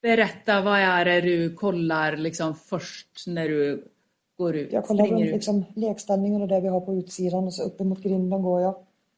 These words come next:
Speaker 2: Så skriker jag hans namn. Och sen så springer jag in och ska påkalla mer hjälp,
Speaker 1: Mm.
Speaker 2: så vi blir fler personal
Speaker 1: Mm.
Speaker 2: som söker.
Speaker 1: Mm.
Speaker 2: Men då blir ju jag kvar tills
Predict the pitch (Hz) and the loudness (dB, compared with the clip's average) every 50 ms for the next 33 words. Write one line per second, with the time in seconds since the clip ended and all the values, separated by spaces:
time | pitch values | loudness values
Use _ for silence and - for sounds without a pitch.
0 | _ _ - - 208 196 - - 220 196 190 185 190 - 196 190 190 165 - - | _ _ -10 -6 -6 -4 -2 -2 0 0 0 0 -2 0 2 2 2 2 0 -2
1 | - _ _ _ _ _ _ _ 160 170 170 151 - 151 151 151 175 220 254 285 | -8 _ _ _ _ _ _ _ -8 -8 -8 -6 -6 -4 -2 0 0 2 0 0
2 | 277 - - _ _ _ _ _ _ _ _ _ _ _ _ _ _ _ _ _ | -4 -8 -16 _ _ _ _ _ _ _ _ _ _ _ _ _ _ _ _ _
3 | _ _ _ _ _ _ _ _ _ _ _ _ _ _ - 262 240 226 - 240 | _ _ _ _ _ _ _ _ _ _ _ _ _ _ 2 2 2 4 4 4
4 | 226 214 214 226 - - - 214 202 - - 208 196 185 175 175 170 175 - 202 | 4 6 4 2 2 -2 -4 -6 -6 -4 0 0 2 2 4 4 2 2 2 0
5 | 185 170 160 160 - - 185 170 170 - 214 185 151 - - 160 156 156 156 151 | -2 -2 -2 -2 -2 0 0 0 0 2 0 0 0 0 -2 -6 -6 -4 -4 -4
6 | 143 135 135 131 147 147 - - 196 - - 143 147 135 127 143 135 135 127 - | -4 -4 -4 -4 -2 -2 -2 -4 -6 -10 -10 -10 -10 -8 -8 -10 -12 -12 -14 -16
7 | _ - 143 143 123 117 - - 127 - - 127 127 117 - - - - _ 208 | _ -10 -8 -8 -8 -8 -10 -14 -16 -14 -14 -14 -12 -12 -12 -14 -14 -16 _ -16
8 | 185 180 151 131 - - - - - - - - - _ _ _ _ - 170 170 | -14 -14 -14 -14 -14 -14 -16 -16 -16 -18 -20 -20 -20 _ _ _ _ -14 -14 -14
9 | 175 - - _ _ _ _ _ _ _ _ _ _ _ - 180 170 165 165 170 | -14 -16 -20 _ _ _ _ _ _ _ _ _ _ _ -6 -4 -4 -2 -2 -2
10 | 165 151 147 151 147 147 - - 156 143 139 - 131 123 - - - - - | -2 0 0 0 -2 -2 -2 -4 -6 -6 -6 -6 -8 -8 -8 -8 -8 -10 -14